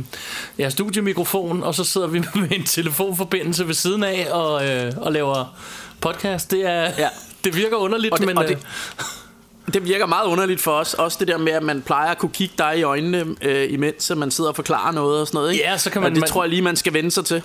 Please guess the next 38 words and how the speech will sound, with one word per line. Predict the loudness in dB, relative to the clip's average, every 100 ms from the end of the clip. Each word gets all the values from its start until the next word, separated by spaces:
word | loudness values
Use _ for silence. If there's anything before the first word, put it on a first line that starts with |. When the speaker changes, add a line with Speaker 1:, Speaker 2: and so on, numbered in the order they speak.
| 0
Speaker 1:
Ja, | -2
for | 0 0
man | 0
har | 0 0
tit | 0 0
det | 0
der, | 0
så | 0 0
kan | 0
man | 0
lige | 0
blinke | 0 0 -2
til | -2 -2
den | 0
anden, | 0 0
når | 0
man | 0
lige | 0 0
har | 0
brug | -2 -2
for, | -2
at |
han | -2
siger | 0 0 2
et |
eller | 2 0
andet, | 0
mens | -2 -2
man | -2
lige | -2 -2
finder | -2 -2 -2
et | -2
notat, | -4 -2 -4 -2
eller | -2
hvad | 0 0
ved | 0
jeg. | 0 0
Det, | -2